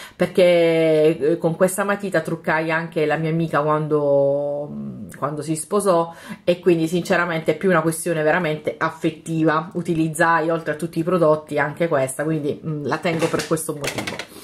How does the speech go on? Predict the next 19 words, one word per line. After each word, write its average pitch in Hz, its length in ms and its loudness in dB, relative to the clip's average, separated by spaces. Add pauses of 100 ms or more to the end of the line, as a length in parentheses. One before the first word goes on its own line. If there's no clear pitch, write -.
(440)
Poi 349 200 6
c'è 294 220 -2
questo 262 300 0
matitone 220 680 2
della 175 920 4
MARC, 165 720 0
che 202 180 4
è 180 40 2
la 170 120 2
Big 175 360 -4
Color 175 360 4
Shadow 160 380 0
Stick, - 560 -8
eh, 180 1300 2
in 180 140 2
questo 190 400 0
color 180 420 6
rosa, 226 1000 4
mm, 170 1400 0